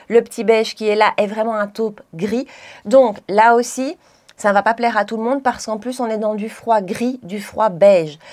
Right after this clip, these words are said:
du froid qui peut, sur certaines, euh, personnes, donner un effet malade. Que,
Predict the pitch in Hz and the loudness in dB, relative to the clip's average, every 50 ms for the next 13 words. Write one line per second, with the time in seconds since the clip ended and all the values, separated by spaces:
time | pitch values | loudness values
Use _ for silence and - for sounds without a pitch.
0 | - - - - 185 214 208 202 - - 240 262 294 285 - - 226 202 - 226 | -20 -20 -12 -8 -8 -8 -8 -8 -4 0 2 2 2 2 -2 -6 -12 -12 -6 -4
1 | 233 240 240 240 - 202 - - 190 196 - - 190 180 185 170 - - 170 165 | -2 -2 -2 -4 -8 -12 -10 -8 -10 -8 -4 -4 -4 -2 -2 -6 -6 -4 -2 -2
2 | 156 151 147 160 _ _ - 180 180 - - 240 240 254 262 254 - - - - | -2 -2 -4 -6 _ _ -4 -4 -4 -6 -2 0 0 0 0 -2 -6 -14 -20 -20
3 | - _ - 185 208 208 226 247 247 226 220 214 208 202 202 - - 208 202 196 | -20 _ -2 0 0 2 2 2 2 2 0 0 -2 -4 -6 -6 -4 -4 -4 -2
4 | 190 202 208 208 202 190 175 165 151 139 143 - - | 0 0 2 4 4 4 4 2 0 -6 -12 -12 -10